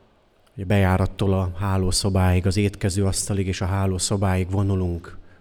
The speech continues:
ahol megtörténik az egyesülés az Istennel. Ugye bejáratnál ott hagyom a vizes kabátomat, a gondjaimat, a bajaimat, ott hagyom a sáros cipőmet, a bűneimet, és úgy megyek be, és egyre beljebb, beljebb, hogy tiszta vagyok.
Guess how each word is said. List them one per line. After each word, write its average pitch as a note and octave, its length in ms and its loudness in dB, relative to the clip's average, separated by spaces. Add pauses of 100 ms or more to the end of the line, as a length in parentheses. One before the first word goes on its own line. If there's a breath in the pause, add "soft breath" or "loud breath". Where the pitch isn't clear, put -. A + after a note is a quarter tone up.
(100)
ahol F#2+ 180 -4
megtörténik G2 500 0
az F#2 100 0
egyesülés G2 640 0
az F#2 100 -4
Istennel. F2+ 720 -4 (1300 soft breath)
Ugye A#2 100 -10
bejáratnál G2 580 2
ott G2 120 0
hagyom G2 240 2
a F#2+ 40 2
vizes F#2+ 360 0
kabátomat, F2+ 680 -2
a F#2+ 40 -2
gondjaimat, F#2 640 0
a F#2 40 -2
bajaimat, F2 560 -2
ott G#2 100 -4
hagyom G2+ 180 2
a F#2+ 40 0
sáros F#2 440 0
cipőmet, F2+ 640 -4 (220 loud breath)
a F2+ 60 -8
bűneimet, F2+ 760 0 (800 soft breath)
és - 100 -16
úgy A2+ 140 0
megyek F#2+ 360 2
be, G2 120 2
és G2 140 4
egyre G#2+ 200 4
beljebb, G2+ 340 4
beljebb, F#2+ 380 4
hogy G2 140 0
tiszta - 400 -2
vagyok. F2+ 420 0